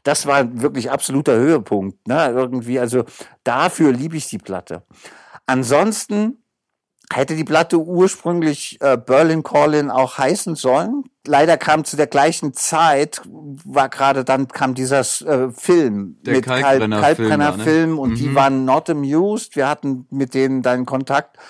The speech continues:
Speaker 1: und hatten halt keinen Bock, dass es dann vielleicht einen Rechtsstreit oder irgendwas gibt. So, also Lars hat mit den Leuten auch mal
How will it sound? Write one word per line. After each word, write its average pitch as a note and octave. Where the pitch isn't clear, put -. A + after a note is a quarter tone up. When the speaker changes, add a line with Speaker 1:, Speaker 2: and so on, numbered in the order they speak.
Speaker 1:
und A#2+
hatten C3
halt B2
keinen B2
Bock, C3+
dass -
es -
dann A2+
vielleicht A2+
einen G#2
Rechtsstreit B2+
oder A2+
irgendwas A#2
gibt. -
So, B2
also A#2
Lars A2
hat B2
mit A2
den A2+
Leuten A#2
auch A2+
mal A2